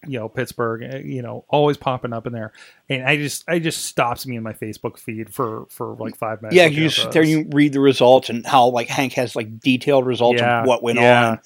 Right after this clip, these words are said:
Speaker 2: and, uh, just so much about, about the matches. I, I asked Hank about a year ago about, um, it was the first indie mat-,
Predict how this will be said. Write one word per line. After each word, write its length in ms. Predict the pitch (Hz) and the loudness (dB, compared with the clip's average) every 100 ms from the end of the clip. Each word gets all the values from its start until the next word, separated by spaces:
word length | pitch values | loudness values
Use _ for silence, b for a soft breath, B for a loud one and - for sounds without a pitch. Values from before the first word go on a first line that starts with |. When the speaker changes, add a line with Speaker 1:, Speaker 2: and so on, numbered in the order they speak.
| b b b - | b b b -2
Speaker 2:
and, 300 | 139 135 131 | 0 0 -2
uh, 80 | 151 | -4
just 240 | 123 - | -4 2
so 160 | 147 139 | 4 6
much 220 | 131 131 | 2 -2
about, 400 | 113 117 117 - _ _ - | 2 2 2 -2 _ _ -2
about 280 | 117 117 | 0 0
the 40 | 110 | -4
matches. 380 | 113 113 123 120 | -8 -8 -10 -6
I, 340 | 131 156 131 - b b | 0 0 0 -4 b b
I 140 | 143 | 2
asked 180 | 165 156 | 2 2
Hank 380 | - 151 143 - - - | 0 -2 -2 -8 -18 -18
about 300 | 127 120 131 | -10 0 2
a 40 | 120 | 2
year 300 | 113 135 139 | -2 0 0
ago 400 | 117 98 87 - _ _ _ _ _ _ _ - | -2 -8 -8 -16 _ _ _ _ _ _ _ -8
about, 500 | 113 117 113 117 - | -4 0 0 0 -4
um, 300 | 107 104 98 - | -8 -8 -6 0
it 40 | |
was 100 | 139 | 0
the 80 | 127 | 2
first 340 | - 131 - | 2 2 0
indie 260 | 135 135 135 | -4 -2 0
mat-, 360 | 120 104 92 | -2 -4 -6